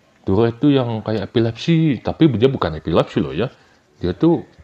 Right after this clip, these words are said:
ya itu tadi, ngoceh tiba-tiba gitu loh. Nggak bisa berhenti gitu ngocehnya tuh.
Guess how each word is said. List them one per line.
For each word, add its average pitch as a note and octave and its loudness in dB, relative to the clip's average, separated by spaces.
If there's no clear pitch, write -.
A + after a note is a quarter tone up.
ya E2 -8
itu F2 -10
tadi, D#3+ 4
ngoceh C3 -2
tiba-tiba C3+ 2
gitu G#2+ 0
loh. F#2+ -2
Nggak F#2+ -2
bisa G2+ -2
berhenti C3 2
gitu F#2+ 0
ngocehnya G#2 -2
tuh. B2+ -10